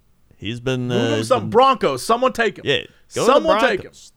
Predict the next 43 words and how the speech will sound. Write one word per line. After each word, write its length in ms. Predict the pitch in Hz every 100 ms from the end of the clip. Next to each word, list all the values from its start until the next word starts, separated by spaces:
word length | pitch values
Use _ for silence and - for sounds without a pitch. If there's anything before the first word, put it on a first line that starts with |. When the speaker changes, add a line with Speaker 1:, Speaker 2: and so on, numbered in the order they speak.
| _ _ -
Speaker 1:
They 160 | 151
need 140 | 196 135
a 40 |
starter 380 | - 117 107 104
bad. 400 | 95 143 156 80 - _ _ _ _ -
Speaker 2:
Mm-hmm. 640 | 139 175 202 214 226 233 233
Speaker 1:
It's, 300 | 90 - -
uh, 340 | 117 110 104
he 60 | 101
kinda 260 | - 143 208
looks 280 | 208 - 160
like 200 | 143 131
if 160 | 107
Joe 300 | 92 98 127
Dirt 440 | 120 101 113 120 - _ _ 90
got 260 | 101 101
really 260 | 113 113 110
buff. 540 | 90 95 92 - - - _ _
Speaker 2:
That's 200 | - 330
what 100 | 370
I'm 100 | 403
saying. 420 | 320 403 415 320
He 100 | 226
has 280 | 277 294 320
this, 180 | 302 247
like, 180 | 269 254
Speaker 1:
<laughs> 20 |
Speaker 2:
grimy, 680 | 208 208 214 233 277 269 240 - _ -
this 220 | 220 156
grimy 1040 | 131 190 190 208 233 247 247 247 247 233
kinda, 240 | - 220 220
like, 260 | 202 185
Southern 460 | - - 196 202 196
boy 220 | 175 165
vibe. 460 | 147 151 143 135 127 _ _ _ _
But, 340 | 175 180 170 - _ _
you 140 | 226
know, 240 | 214 170 160
I 140 | 160
just, 580 | 175 147 220 202 - - -
everything 300 | 185 208 208
about 280 | 165 156 147
him 300 | 131 117